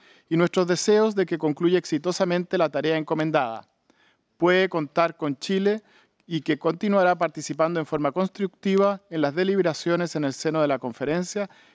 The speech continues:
en particular bajo las excepcionales circunstancias que nos ha tocado enfrentar en razón a la pandemia covid diecinueve. Para Chile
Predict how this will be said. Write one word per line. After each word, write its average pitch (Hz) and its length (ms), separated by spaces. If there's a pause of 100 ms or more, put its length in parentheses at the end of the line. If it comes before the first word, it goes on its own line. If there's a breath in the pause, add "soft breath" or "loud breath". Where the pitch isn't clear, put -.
en 165 120
particular 175 680
bajo 180 260
las 156 200
excepcionales 156 680
circunstancias 170 760
que 151 140
nos 143 220
ha 156 180
tocado 139 400
enfrentar 139 640 (720 soft breath)
en 214 160
razón 185 320
a 175 80
la 160 100
pandemia 151 520
covid 139 420 (100)
diecinueve. 135 680 (760)
Para 156 260
Chile 226 500